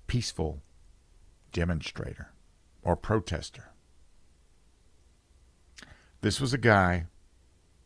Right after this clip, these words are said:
and it's very prejudicial to do this. I don't know if anybody really understands that. When you look at somebody and say, uh, "I hate you because of your job,"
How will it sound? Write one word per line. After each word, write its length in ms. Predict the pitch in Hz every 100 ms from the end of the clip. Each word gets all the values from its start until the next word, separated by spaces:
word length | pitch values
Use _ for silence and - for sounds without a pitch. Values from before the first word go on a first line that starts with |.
| _ _ _ _ _ _ _ - _ _ _ _ _ _ _
and 240 | 113 113 113
it's 180 | 147 -
very 260 | 214 277
prejudicial 840 | - 208 208 151 127 135 - 104 87
to 180 | - 90
do 160 | 95
this. 240 | 78 - -
I 140 | 131
don't 140 | 208 214
know 100 | 196
if 80 |
anybody 340 | 185 175 147 127
really 220 | 113 104
understands 500 | 90 85 - 85 85
that. 160 | - - - - -
When 120 | 135
you 80 | 156
look 160 | 226 240
at 80 |
somebody 540 | - 214 185 170 147 -
and 260 | 127 123
say, 640 | - - 139 107 78 71 80 - - - - - - - - - -
uh, 380 | 120 113 107 95 92 - - - - - - - - - - - - - - - - - - - - - - - - - - - - - - - - - - - - -
"I 160 | 123
hate 400 | 113 151 180 -
you 140 | 120 104
because 340 | 101 117 113
of 100 | 85
your 120 | 85
job," 580 | 76 82 104 73 - -